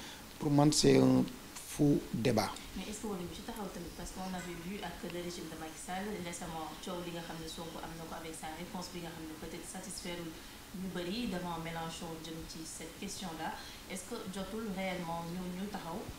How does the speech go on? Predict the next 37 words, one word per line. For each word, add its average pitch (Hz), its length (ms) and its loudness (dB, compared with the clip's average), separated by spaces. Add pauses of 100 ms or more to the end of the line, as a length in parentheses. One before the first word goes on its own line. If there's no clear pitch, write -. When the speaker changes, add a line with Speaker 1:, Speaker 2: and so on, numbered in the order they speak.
(220)
Speaker 2:
tëggaat 214 400 0
xool 220 240 -2
benn 202 240 2
loi 175 240 2
boo 180 80 -2
xamante 175 320 -4 (160)
ni 185 80 -2
ñu 208 160 0
ko 220 80 -4
tëgg 220 160 -2
bu 170 160 -4
baax 170 160 0
a 170 80 -4
baax 165 200 -2 (120)
ngir, 190 160 -2 (400)
euh, 185 240 -4
lu 226 80 2
jëm 220 240 2
ci 208 160 -2
ñaari 180 240 2
tur 180 160 -6
yi 170 80 -4
ñu, 185 80 -2 (240)
ñu 196 80 0 (160)
tegee 185 240 -2
ko 165 160 -4
ko 160 240 -6
une 170 160 -6
bonne 165 160 -4
fois - 80 -6
pour - 240 -10
toutes? - 160 -10 (640)
Speaker 1:
Soxna 123 280 4
Mariama. 120 440 12 (2500)
Speaker 2:
Hmm. 180 380 0
Speaker 1:
Gémmiñ 123 300 12
bu 107 100 8